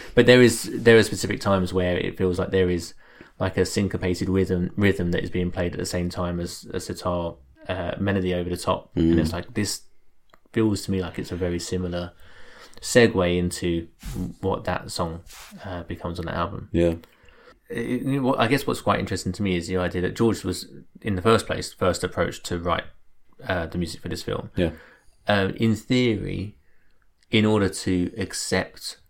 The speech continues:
Speaker 1: that offer, he would have had to have an understanding of the film and what it was trying to say and do, and then say, "Yes, I want to be a part of this."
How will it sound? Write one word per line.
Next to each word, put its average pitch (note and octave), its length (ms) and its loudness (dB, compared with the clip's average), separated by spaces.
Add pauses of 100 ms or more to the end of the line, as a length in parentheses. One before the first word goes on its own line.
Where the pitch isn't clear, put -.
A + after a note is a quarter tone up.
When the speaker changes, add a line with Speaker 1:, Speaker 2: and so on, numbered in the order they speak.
Speaker 1:
that - 280 -4
offer, F2+ 520 -4 (360)
he F2+ 300 -2
would F2 220 -2
have F2 300 -8
had F#2 260 -4
to F#2+ 140 -2
have F2+ 200 -2
an F2+ 100 -2
understanding F#2 760 -2
of E2+ 180 -8
the F2+ 100 -10
film F2+ 360 -2
and F2 120 -2
what F2+ 120 0
it F2+ 80 -2
was - 100 -8
trying F2+ 280 -4
to - 100 -10
say F2 280 -4
and E2+ 200 -6
do, F#2 460 -4 (300)
and F2+ 220 -4
then E2+ 300 -4 (580)
say, E2+ 300 -2
"Yes, F2 240 -4
I E2+ 40 -2
want E2+ 160 -4
to - 40 -8
be E2+ 100 -4
a - 100 -10 (200)
part A#2 260 -4
of - 80 -20
this." - 380 -8